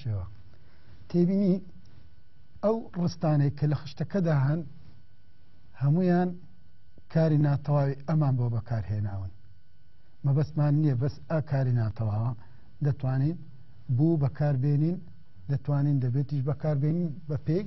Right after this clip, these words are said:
گونجاندنی ڕستەکان. کەواتە ئەوەی کە بۆ ئەیەکە دەبێت،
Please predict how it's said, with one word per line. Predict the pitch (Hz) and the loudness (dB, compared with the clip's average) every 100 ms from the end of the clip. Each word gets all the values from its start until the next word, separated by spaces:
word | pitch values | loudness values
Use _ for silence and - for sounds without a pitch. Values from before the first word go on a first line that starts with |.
| 156 | 2
گونجاندنی | 135 120 123 131 165 226 | 2 2 2 0 -2 -2
ڕستەکان. | 135 - 131 110 95 - - - - - | -6 -4 -2 -4 -4 -8 -12 -12 -12 -4
کەواتە | 139 143 143 - - | 0 0 0 -4 0
ئەوەی | 156 185 156 | 2 4 2
کە | - 131 | 0 0
بۆ | 165 170 - - | 0 -2 -4 0
ئەیەکە | 156 151 156 175 | 2 2 0 2
دەبێت، | 151 143 - | 4 4 2